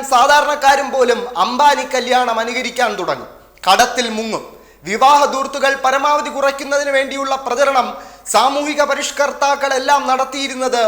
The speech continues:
ഓർക്കുമല്ലോ. "പണത്തിനുമേൽ ഒന്നും പറക്കില്ല" എന്നൊരു ചൊല്ലുണ്ടല്ലോ. ഇന്ത്യയിലെ പ്രമുഖ രാഷ്ട്രീയ നേതാക്കൾ, കലാകാരന്മാർ തുടങ്ങി വലിയൊരു നില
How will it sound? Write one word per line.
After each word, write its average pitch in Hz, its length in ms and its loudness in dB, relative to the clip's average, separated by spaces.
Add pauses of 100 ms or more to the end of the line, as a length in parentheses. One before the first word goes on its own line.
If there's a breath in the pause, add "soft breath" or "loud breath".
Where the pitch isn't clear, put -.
(240)
ഓർക്കുമല്ലോ. 214 540 -2 (540 soft breath)
"പണത്തിനുമേൽ 269 760 2
ഒന്നും 302 300 4
പറക്കില്ല" 269 440 2 (160)
എന്നൊരു 247 320 -2
ചൊല്ലുണ്ടല്ലോ. 240 580 0 (420 loud breath)
ഇന്ത്യയിലെ 240 420 2 (140)
പ്രമുഖ 247 300 0 (140)
രാഷ്ട്രീയ 285 500 2 (100)
നേതാക്കൾ, 240 460 2 (420 loud breath)
കലാകാരന്മാർ 262 840 6 (100)
തുടങ്ങി 247 360 0 (160)
വലിയൊരു 269 420 2
നില 254 120 0